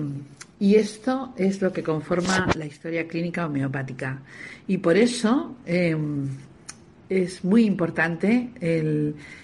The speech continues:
el que los pacientes también sepan que esas cosas tienen valor y que es curioso cómo en la primera consulta muchas de las preguntas que se hacen es, "Pues no lo sé, no me acuerdo", y en la siguiente visita ya te, te relatan ellos mismos,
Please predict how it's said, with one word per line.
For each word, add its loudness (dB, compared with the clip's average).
el 0
que 4
los 4
pacientes 0
también 0
sepan 0
que -2
esas -2
cosas -4
tienen 0
valor 2
y 4
que 2
es -2
curioso 2
cómo 4
en 2
la 4
primera 2
consulta 0
muchas -2
de -2
las -2
preguntas -2
que -6
se -2
hacen -2
es, -4
"Pues -16
no -4
lo -4
sé, 2
no 0
me -2
acuerdo", 4
y 6
en 8
la 4
siguiente 4
visita 4
ya 2
te, 6
te 0
relatan 2
ellos 0
mismos, -2